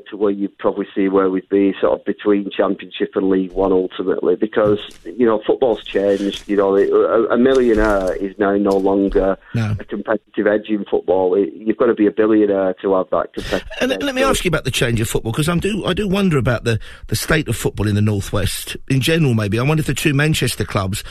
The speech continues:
Speaker 2: with huge assets behind them have, have sort of crushed the competition in some ways. Got a lot of clubs there with great histories, but in a small area, and many of them, it seems, increasingly really struggling financially,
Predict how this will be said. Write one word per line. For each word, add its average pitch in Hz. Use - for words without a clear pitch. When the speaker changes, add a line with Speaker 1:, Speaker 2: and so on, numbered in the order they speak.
Speaker 2:
with 120
huge 165
assets -
behind 107
them 104
have, 117
have -
sort 160
of 123
crushed -
the 147
competition 147
in 117
some 98
ways. 82
Got -
a 151
lot 175
of 175
clubs 135
there 95
with 113
great -
histories, 113
but -
in 120
a 123
small 165
area, 113
and 135
many 185
of 139
them, 117
it 95
seems, 120
increasingly 117
really 143
struggling 139
financially, 139